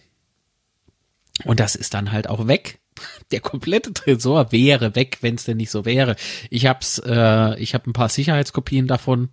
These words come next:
das ist gar kein Problem, aber die neuen Passwörter sind eben noch nicht gesynkt worden. Die werden dann jetzt halt weg. Ich hab am Tag ein bis zwei Passwörter, die ich erneuere oder die halt neu angelegt werden, neue Logins und so weiter und so fort.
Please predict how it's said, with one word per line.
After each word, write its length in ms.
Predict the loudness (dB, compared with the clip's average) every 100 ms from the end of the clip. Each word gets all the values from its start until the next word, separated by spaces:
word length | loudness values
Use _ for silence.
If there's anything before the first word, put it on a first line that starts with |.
| _
das 140 | -10
ist 40 | -4
gar 140 | -2
kein 180 | 0 -2
Problem, 400 | -4 -2 2 2 0 -10 -6
aber 180 | 2 4
die 140 | 4
neuen 260 | 4 4 2
Passwörter 720 | 0 -2 2 2 4 4 2
sind 240 | 0 -2
eben 160 | -2 0
noch 100 | 0
nicht 220 | 0 -2
gesynkt 420 | -4 2 2 2 0
worden. 360 | -6 -6 -10 -14 _ _ -20 -20 -20 -20 -20 _ _ -2
Die 140 | 2
werden 200 | 4 6
dann 180 | 4 4
jetzt 180 | 2 2
halt 200 | 2 4
weg. 340 | 0 0 -12 -16 -12
Ich 160 | -4
hab 340 | -4 -4 -12 -10
am 140 | -6 -4
Tag 400 | -2 -2 -4 -12 -20 _ _ _ _ -2
ein 220 | 0 2
bis 180 | 0 0
zwei 180 | 0 -2
Passwörter, 600 | -2 -4 0 0 0 0
die 160 | -2
ich 200 | -6 -4
erneuere 760 | -2 2 4 4 6 4 4 2
oder 580 | -2 -2 -2 0 -2 -4 -14 -20 -20 -20 -20 -20 -20 _ 0
die 120 | 4
halt 200 | 4 4
neu 180 | 2 4
angelegt 500 | 4 4 6 4 4
werden, 320 | 2 4 4
neue 200 | 2 2
Logins 520 | 0 -2 -2 -2 -2
und 140 | -2 -2
so 100 | 0
weiter 240 | -2 -2
und 120 | -4
so 80 | -4
fort. 400 | -4 -2 -2 -4